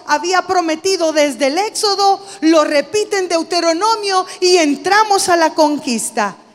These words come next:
Pero ahora viene algo precioso, hermanos, y vaya conmigo a donde comenzamos. Josué capítulo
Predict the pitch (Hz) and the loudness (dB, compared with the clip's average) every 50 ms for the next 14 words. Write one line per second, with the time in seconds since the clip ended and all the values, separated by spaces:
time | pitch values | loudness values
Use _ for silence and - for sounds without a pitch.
0 | _ _ _ _ - 247 233 220 214 202 220 262 294 294 285 269 247 247 262 262 | _ _ _ _ -2 -2 0 0 0 2 4 4 4 4 2 0 -2 -2 -2 -4
1 | 262 262 254 247 247 254 226 254 247 254 277 269 247 - - 254 220 196 - - | -4 -2 -4 -4 -4 -2 0 -2 -2 0 -2 -2 -2 -2 -2 -2 -2 -2 -2 -4
2 | 220 185 190 202 196 202 202 202 196 - 226 240 262 262 247 233 233 - 226 226 | -4 -2 -2 -2 -2 -2 -4 -4 -6 -6 -2 -2 0 0 0 0 0 -2 -4 -4
3 | 262 277 277 254 262 262 247 254 - - - - - 220 226 220 226 233 226 214 | -4 -4 -4 -2 -2 -2 -2 -4 -8 -20 -20 -10 -2 -2 0 2 2 0 0 -2
4 | 220 233 220 214 208 202 202 - 226 190 190 196 180 170 175 - - - - _ | -2 -2 -4 -2 -2 -4 -4 -6 -6 -6 -6 -6 -8 -10 -10 -12 -12 -14 -14 _
5 | _ _ _ _ _ _ _ _ _ _ - 240 214 214 - 311 339 330 - 247 | _ _ _ _ _ _ _ _ _ _ -4 -4 -2 -2 -2 -2 -2 -2 0 -2
6 | 233 - - 294 277 - 277 254 240 233 226 226 220 | -2 0 -2 -4 -4 -6 -6 -4 -2 -2 -2 -4 -6